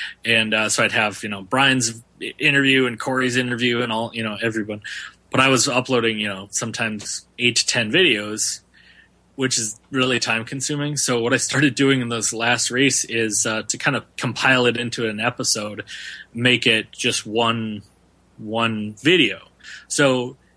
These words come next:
if anybody wants to give me feedback on, you know, if they prefer it the old way or if they like it the new way or, you know, anything like that, um, let me know. I, I, I just kinda did it. I wasn't sure if people were gonna be into it, but, um,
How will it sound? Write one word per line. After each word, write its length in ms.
if 120
anybody 360
wants 240
to 40
give 200
me 160
feedback 640
on, 320
you 80
know, 140
if 120
they 120
prefer 400
it 100
the 80
old 260
way 220
or 60
if 120
they 80
like 300
it 100
the 80
new 180
way 320
or, 140
you 140
know, 160
anything 420
like 240
that, 380
um, 540
let 140
me 120
know. 240
I, 160
I, 160
I 120
just 200
kinda 200
did 220
it. 200
I 260
wasn't 260
sure 380
if 300
people 320
were 140
gonna 140
be 240
into 240
it, 160
but, 160
um, 440